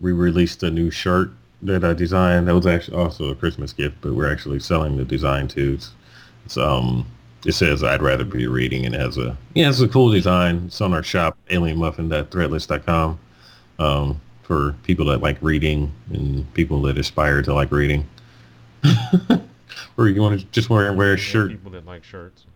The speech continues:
Speaker 1: Yeah, that too. Um, shout out to you. You can also get in a hoodie and a sweatshirt. But, um, I wanna, uh,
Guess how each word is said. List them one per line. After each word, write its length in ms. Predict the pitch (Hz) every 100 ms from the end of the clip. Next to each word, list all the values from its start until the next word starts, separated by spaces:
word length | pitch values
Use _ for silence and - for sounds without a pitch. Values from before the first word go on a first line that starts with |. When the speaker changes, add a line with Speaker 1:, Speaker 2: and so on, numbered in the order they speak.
| _ _ _ _ _ _ _ _ - - - - _
Speaker 1:
Yeah, 240 | 120 92 85
that 180 | 98 92
too. 220 | 87 85 _ _ _ -
Um, 680 | 101 98 92 92 90 90 87 _
shout 180 | - 92
out 100 | 90
to 80 | 95
you. 220 | 87 87 92 - - - _ _
You 60 | 101
can 80 | 98
also 200 | 92 95
get 160 | 85 87
in 120 | 87
a 80 | 82
hoodie 220 | 87 87
and 80 | 82
a 40 |
sweatshirt. 540 | 78 90 - 92 85 - - _ _ _ - _ _ -
But, 140 | 101 98
um, 500 | 95 92 90 85 - _ _ _ _ _ _ _ _ -
I 80 | 110
wanna, 460 | 120 139 139 120 - _ _ _ _ _ _ _ _ _ _ _ _ _ _ _ _
uh, 100 | -